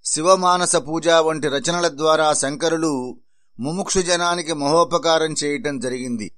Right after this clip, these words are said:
శంకర భగవత్పాదుల వారి ప్రస్థానత్రయ భాష్యాలు ఒక ఎత్తు, ప్రకరణ గ్రంథాలు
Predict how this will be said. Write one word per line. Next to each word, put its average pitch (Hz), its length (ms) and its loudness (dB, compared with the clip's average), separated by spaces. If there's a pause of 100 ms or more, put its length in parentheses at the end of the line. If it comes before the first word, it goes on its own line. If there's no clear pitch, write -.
(280)
శంకర 160 460 2
భగవత్పాదుల 170 840 4
వారి 165 320 4
ప్రస్థానత్రయ 170 840 2
భాష్యాలు 156 600 4
ఒక 135 220 -2
ఎత్తు, 156 580 -2 (260)
ప్రకరణ 180 420 2
గ్రంథాలు 160 600 2